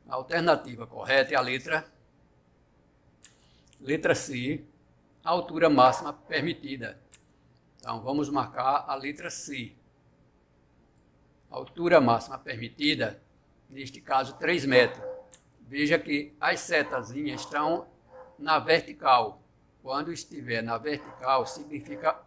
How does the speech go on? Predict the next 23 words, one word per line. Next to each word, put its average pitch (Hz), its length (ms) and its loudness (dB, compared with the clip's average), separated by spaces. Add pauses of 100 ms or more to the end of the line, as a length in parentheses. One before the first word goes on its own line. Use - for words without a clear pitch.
(160)
altura. 135 560 -4 (1800)
E 170 100 -2
aqui 180 220 0
terminamos 147 680 4
mais 143 240 -2
um 123 60 -12
simulado 120 680 0 (1300)
para 127 200 0
a 123 40 2
prova 127 320 2
do 117 120 -6
detran, 127 560 0 (2750)
para 175 220 4
todos 185 240 -2
aqueles 180 340 4
que 208 120 -8
estão 151 340 -4
tirando 147 300 0
sua 190 280 -4
carteira 135 440 -8
nacional 139 540 -6
de 135 100 -10
habilitação 135 840 -8